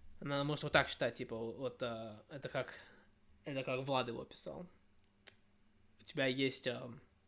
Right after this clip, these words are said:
лестница, да, и у кого ниже I Q, они ниже, кто выше I Q, они выше". Но потом есть ещё разные лестницы. Типа, когда, типа, всё, ты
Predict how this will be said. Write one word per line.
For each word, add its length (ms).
лестница, 420
да, 280
и 160
у 40
кого 180
ниже 260
I 80
Q, 360
они 160
ниже, 460
кто 120
выше 220
I 40
Q, 160
они 140
выше". 380
Но 80
потом 340
есть 260
ещё 260
разные 320
лестницы. 460
Типа, 480
когда, 220
типа, 220
всё, 180
ты 260